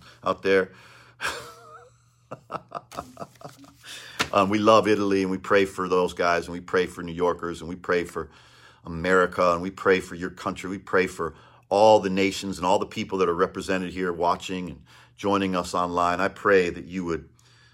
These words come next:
just be set free, that you would experience the freedom from your burdens today,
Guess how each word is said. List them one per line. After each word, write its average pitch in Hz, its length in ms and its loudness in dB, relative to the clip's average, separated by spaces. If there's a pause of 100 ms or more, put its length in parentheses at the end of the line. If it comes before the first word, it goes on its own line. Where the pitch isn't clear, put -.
(520)
just - 420 -10 (460)
be 98 140 -10
set - 320 -2
free, 92 420 -4 (460)
that 82 100 -18
you 95 140 -8
would 90 80 -4
experience 92 500 -6
the - 60 -14
freedom 107 420 -4
from 101 140 -8
your 82 100 -8
burdens 98 540 -2
today, 90 420 -4